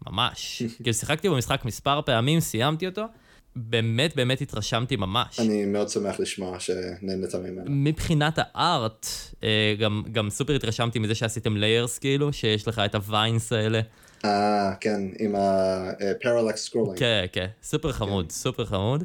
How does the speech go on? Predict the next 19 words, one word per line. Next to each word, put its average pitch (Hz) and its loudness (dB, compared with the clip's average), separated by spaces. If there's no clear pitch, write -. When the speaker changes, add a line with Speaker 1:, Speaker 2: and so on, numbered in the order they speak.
Speaker 1:
ובאמת, 117 0
אה, 196 4
אה, 107 4
כמה, 196 4
כמה 165 4
עבדתם 123 2
על 107 2
הטוויקינג 120 2
של 107 0
עיצוב 110 -2
השלב 113 2
עצמו, 110 0
שכאילו, 113 0
בדיוק 156 0
כשאתה 151 0
לוקח 123 0
את 117 -6
הארטיפקט, 113 -2
אה, 110 -2